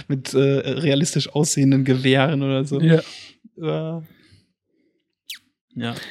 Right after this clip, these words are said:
Speaker 2: Ja, ist hier lustig. Die Amis kommen so ein, zwei Mal im Jahr hier durch. Das hatte ich, glaub ich, schon mal erzählt. Ähm, weil hier ist, äh, hier war früher eine Army-Kaserne und hier ist immer noch ein, äh, Übungsgelände,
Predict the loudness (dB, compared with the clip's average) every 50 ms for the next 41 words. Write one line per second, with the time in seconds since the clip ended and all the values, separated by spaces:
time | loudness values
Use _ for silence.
0 | -20 -20 _ -2 0 2 4 6 6 4 4 2 0 2 4 4 6 4 4 4
1 | 4 2 2 -2 -2 2 2 2 4 6 6 6 6 6 4 2 -4 -2 0 2
2 | 2 2 2 2 2 4 4 2 2 2 2 2 2 4 2 2 0 0 0 2
3 | 2 4 4 2 2 2 -2 -2 -2 -4 -12 -12 -8 -4 -4 -2 -2 -2 0 0
4 | 0 2 0 -4 -4 -2 -2 -4 -4 -2 -2 0 0 0 -2 -6 _ _ _ _
5 | -20 -20 -20 -20 -20 -20 -20 -20 -20 -20 _ _ 0 2 2 2 2 0 0 -2
6 | -2 -2 -4 -6 -8 -10 -14 _ _ _ _ -2 4 6 6 6 6 4 0 -2
7 | -2 0 2 2 2 0 -2 _ _ -20 _ _ _ _ _ _ _ _ _ _
8 | _ _ _ _ _ _ _ -18 -16 -16 -14 -16 -16 -18 -14 _ 2 4 6 6
9 | 6 4 4 4 4 4 6 6 6 4 6 4 4 4 4 4 2 4 6 6
10 | 6 6 6 4 2 0 0 0 0 2 4 2 2 2 0 -2 0 0 2 2
11 | 2 0 -2 -2 -6 -6 -4 -4 -4 -4 -4 -4 -4 -4 -4 -4 -6 -10 _ _
12 | -20 -20 -20 -20 -20 _ _ -4 0 2 2 2 2 2 4 6 6 6 6 6
13 | 4 4 2